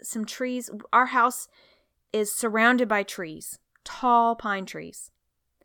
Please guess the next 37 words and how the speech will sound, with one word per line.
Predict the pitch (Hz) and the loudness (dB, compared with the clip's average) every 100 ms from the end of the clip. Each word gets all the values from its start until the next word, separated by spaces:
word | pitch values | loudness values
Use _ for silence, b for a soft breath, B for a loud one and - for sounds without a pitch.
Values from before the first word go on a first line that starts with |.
| _ _ _ _ | _ _ _ _
We | 180 185 233 262 | -8 -4 -2 -4
have | 285 269 | -4 -2
been | 294 302 | 0 2
worried | 262 320 359 170 - _ - | 4 4 2 -6 -12 _ -6
that | 208 - | -4 -2
these | 233 - | -4 -4
trees | - 285 - | -4 -4 -4
will | 214 | -6
topple. | - 240 262 190 | -2 0 0 -4
There's | 196 202 | -6 -6
a | 214 | -8
couple | - - 254 302 339 403 B B - | -6 -2 -2 -4 -8 -10 B B -6
that | - | -4
were | 214 220 | -2 -2
leaning | 226 254 269 254 | 0 0 0 -2
toward | - 233 | -4 -4
the | 220 | -4
house, | 214 220 170 120 - - - _ _ _ _ _ _ _ | 0 0 0 -2 -10 -12 -16 _ _ _ _ _ _ _
and | 196 196 190 | -4 -2 2
they | 196 254 | 2 2
made | 269 240 | 2 0
us | 233 - | -2 -4
particularly | 233 - 220 202 208 190 185 185 180 190 - - | -6 -6 -4 -4 -2 -2 -2 -4 -6 -8 -12 -10
nervous. | 190 175 156 147 - - B B - | -4 -4 -4 -10 -12 -14 B B -12
So | - 202 | -4 -2
we | 220 | 0
hired | 240 226 208 | 2 2 2
a | |
contractor | 202 277 262 247 214 208 - 208 | 0 0 0 0 -2 -2 -6 -6
to | 214 | -8
come | - 220 208 | -8 -8 -6
out | - 214 180 156 - b b b b - | -4 -2 0 -2 -6 b b b b -8
and | 202 196 185 - | -4 -2 -4 -4
cut | 240 - | -4 -2
those | 220 208 | -2 -4
trees | - 233 220 - | -6 -8 -8 -8
down. | 190 165 156 - | -10 -10 -12 -16